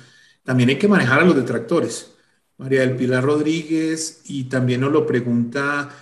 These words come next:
Sandra Milena Cardona, ¿cómo conquistar a los detractores? ¿Cómo manejar a los detractores? Porque así mismo como en mercadeo hay que manejar a los detractores de marca fuera de la organización, ¿cómo manejar y cómo controlar ese impacto para minorarlo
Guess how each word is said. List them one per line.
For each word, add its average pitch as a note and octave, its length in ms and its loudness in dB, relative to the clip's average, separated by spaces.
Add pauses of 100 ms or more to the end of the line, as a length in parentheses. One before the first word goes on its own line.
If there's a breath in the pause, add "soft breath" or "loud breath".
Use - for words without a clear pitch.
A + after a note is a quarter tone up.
Sandra B2+ 380 -2
Milena A#2+ 420 0
Cardona, A#2+ 440 -4 (320 loud breath)
¿cómo F#3 340 4
conquistar F#3 680 2
a F#3 60 2
los G3 160 4
detractores? E3+ 800 -2
¿Cómo D3+ 320 -4
manejar D3+ 680 -2
a E3+ 80 2
los D3+ 160 0
detractores? B2+ 1080 -2
Porque B2+ 260 -2
así C3+ 240 -2
mismo E3+ 380 -2
como C#3+ 220 -4
en A#2+ 120 0
mercadeo B2 720 2 (260 loud breath)
hay B2+ 80 -6
que C#3+ 120 -8
manejar C3 320 0
a - 20 4
los C#3+ 100 2
detractores B2+ 480 -2
de C#3+ 80 -4
marca B2+ 320 -4
fuera C#3+ 280 0
de C#3+ 60 4
la C3+ 60 2
organización, A#2+ 720 -4 (280 loud breath)
¿cómo D#3 200 -2
manejar C3 640 0
y B2+ 60 -6
cómo D3+ 220 -6
controlar B2+ 420 0
ese C3 180 0
impacto D3 640 -4
para C3+ 200 -4
minorarlo A2+ 680 -2